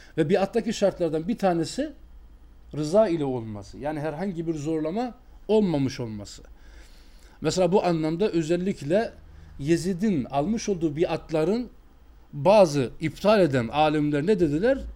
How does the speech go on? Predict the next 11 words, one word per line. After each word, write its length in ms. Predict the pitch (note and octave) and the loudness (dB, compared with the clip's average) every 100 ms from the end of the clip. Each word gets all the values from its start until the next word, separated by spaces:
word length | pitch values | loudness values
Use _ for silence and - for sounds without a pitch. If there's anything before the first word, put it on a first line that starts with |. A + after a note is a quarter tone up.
| - - | -16 -4
Sonuçta 400 | F#3+ F#3+ - A3+ | -2 -2 -2 -2
onun 360 | F3 G#3+ A3 | 0 2 2
almış 480 | D3 D3+ F#3+ B3+ - | 0 0 0 0 2
olduğu 280 | F#3+ D#3 C#3+ | 2 0 0
biat 280 | F3+ A#3 G#3 | 0 0 0
zaten 300 | F3+ A#3 G3+ | 0 0 0
zorlama 480 | C3 F3 F3+ G#3 | 2 4 4 4
usulü 360 | D#4 C4 - G3+ | 2 0 0 -2
alınan 360 | E3+ D3+ C#3+ C3 | 0 0 -2 -2
bir 180 | A#2+ | -4
biattı. 460 | A#2+ A#2 G#2+ - | -6 -10 -12 -16